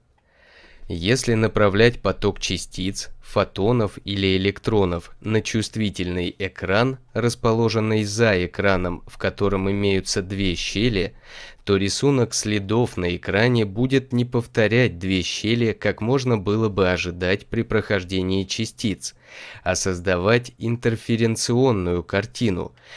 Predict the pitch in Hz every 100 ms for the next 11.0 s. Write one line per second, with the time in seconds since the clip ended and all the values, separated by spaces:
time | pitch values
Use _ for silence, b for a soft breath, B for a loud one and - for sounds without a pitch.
0 | B - 92 - 101 127 - 95 92 90
1 | 123 117 104 104 - - 120 110 - 104
2 | 101 92 - 113 104 87 - - 110 117
3 | 107 85 87 117 113 90 87 - B B
4 | B - 104 95 95 90 85 - 98 -
5 | 92 - 107 131 95 - 87 110 131 110
6 | 113 101 110 104 107 - 120 - 101 90
7 | 92 92 87 87 82 - 110 123 117 113
8 | - - 127 120 110 90 90 98 113 107
9 | 104 92 92 85 - 120 123 123 - 120
10 | 113 101 92 85 82 - 101 87 -